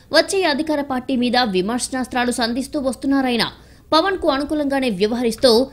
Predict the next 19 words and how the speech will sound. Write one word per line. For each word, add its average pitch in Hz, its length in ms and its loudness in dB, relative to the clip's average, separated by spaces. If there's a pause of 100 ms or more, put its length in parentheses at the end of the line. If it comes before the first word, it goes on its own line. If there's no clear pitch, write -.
(200)
ఇంకా 190 200 -2
చెప్పాలంటే 240 760 2 (220)
ఆయన 339 220 4
మీద 359 220 4
ఈగ 277 440 0
వాలనివ్వకుండా 254 840 0
జాగ్రత్త 247 540 0
పడుతుంటారు 240 580 -2
అన్న 233 200 0
పేరుంది 226 500 2
జోగయ్యకు. 254 720 0 (300)
అలాంటి 359 360 4
నాయకుడికి 277 540 0
ఇప్పుడు 269 280 2
గ్లాస్ 202 400 0
పార్టీ 254 220 -4
మీద 240 360 2
కోపం 262 340 2
వచ్చిందట. 240 460 0